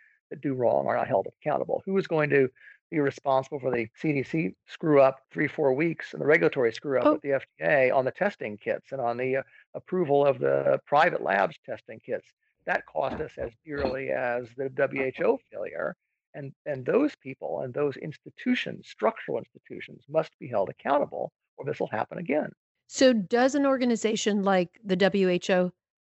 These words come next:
Speaker 2: have a responsibility to investigate what Andy is saying about this particular component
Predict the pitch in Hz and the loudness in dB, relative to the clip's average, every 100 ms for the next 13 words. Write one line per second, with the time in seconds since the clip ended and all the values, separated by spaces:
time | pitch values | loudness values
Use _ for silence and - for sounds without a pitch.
0 | _ - 247 294 269 - 190 180 - 180 | _ 0 2 2 0 -8 -4 -4 -6 -8
1 | 170 180 170 165 160 160 170 175 - 185 | -8 -6 -4 -4 -4 -6 -8 -12 -6 -2
2 | 175 185 - 185 170 190 190 185 - 170 | 0 -2 -4 -6 -6 -2 0 0 0 -4
3 | 170 170 160 - 170 165 160 160 - _ | 0 0 -2 0 2 2 0 -4 -8 _
4 | _ _ _ 175 170 175 202 180 175 - | _ _ _ -4 0 2 2 0 -4 -6
5 | - 294 269 240 208 190 196 180 185 170 | -6 -4 0 2 2 0 0 0 2 2
6 | 165 | 2